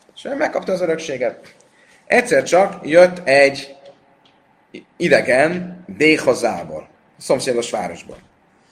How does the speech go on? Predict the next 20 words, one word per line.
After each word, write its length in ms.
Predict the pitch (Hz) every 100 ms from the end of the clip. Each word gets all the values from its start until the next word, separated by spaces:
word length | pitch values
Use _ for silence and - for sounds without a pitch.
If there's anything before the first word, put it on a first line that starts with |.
| _ -
Amelé 380 | 240 247 180
pliglé 760 | 170 175 262 190 180 185 180 - - -
Benixedába, 880 | - 104 123 185 - 190 180 185 175
azt 180 | - -
mondja, 180 | 156 160
"Kérem 280 | 196 160 139
az 100 | 135
apukám 680 | 147 131 131 117 110 107 -
örökségének 640 | 131 110 - 104 104 101
a 60 | 104
felét." 360 | 104 90 - _ _ _ _ _ _ _ _ _ -
Bemutatkozik, 440 | 156 117 117 151
"Jó, 80 | 139
a 240 | 104 123
testvéred 460 | - 127 - 101 90
vagyok. 240 | 90 85 - _ -
Kérem 240 | 135 117
az 80 | 110
örökség 380 | 110 104 101 -
felét." 340 | 95 76 -